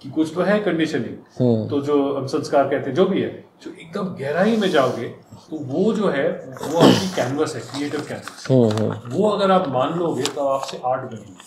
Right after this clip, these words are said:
Speaker 1: वो art बना पाओगे तब आप दूसरों की आर्ट की कदर कर सकते हो।
Speaker 2: हम्म।
Speaker 1: और वो कदर एक अलग सी दुनिया बनाती है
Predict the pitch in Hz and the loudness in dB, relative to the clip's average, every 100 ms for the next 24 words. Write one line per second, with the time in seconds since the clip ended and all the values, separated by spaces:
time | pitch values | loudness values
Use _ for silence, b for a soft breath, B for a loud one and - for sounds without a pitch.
0 | - - _ _ 127 156 185 180 156 139 | -20 -20 _ _ -10 -2 2 0 0 -4
1 | 143 143 113 117 151 - 143 143 120 127 | -4 -4 -6 -8 -12 -12 -8 -8 -8 -12
2 | 131 - 175 175 156 131 131 - 185 - | -16 -14 -16 -12 -6 -4 -6 -8 -10 -10
3 | - - 127 123 113 90 - _ - _ | -14 -10 -6 -6 -8 -14 -20 _ -20 _
4 | _ _ _ 110 113 123 120 190 185 143 | _ _ _ -8 -6 -6 -2 -2 0 -4
5 | 135 165 - - - _ _ _ 147 151 | -2 -4 -6 -16 -20 _ _ _ -12 -12
6 | - 123 135 - 127 117 120 117 101 - | -14 -10 -10 -8 -8 -8 -8 -12 -16 -20
7 | _ - | _ -20